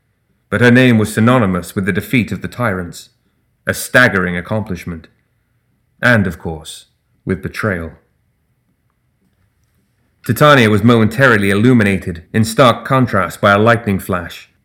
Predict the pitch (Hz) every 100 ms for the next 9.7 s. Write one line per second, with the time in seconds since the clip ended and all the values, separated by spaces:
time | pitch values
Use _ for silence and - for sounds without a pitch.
0 | _ 110 117 147 - 113 113 104 - -
1 | 131 120 113 - 135 127 101 92 - 135
2 | 117 101 95 95 101 104 113 110 107 -
3 | 101 120 98 90 - 110 95 87 85 _
4 | _ _ _ _ _ _ _ - - -
5 | 131 113 117 104 - 123 110 95 104 95
6 | - 113 98 95 104 95 85 - - _
7 | _ _ _ _ 131 120 104 95 185 90
8 | 104 208 98 120 110 95 92 98 104 92
9 | - 90 90 104 92 85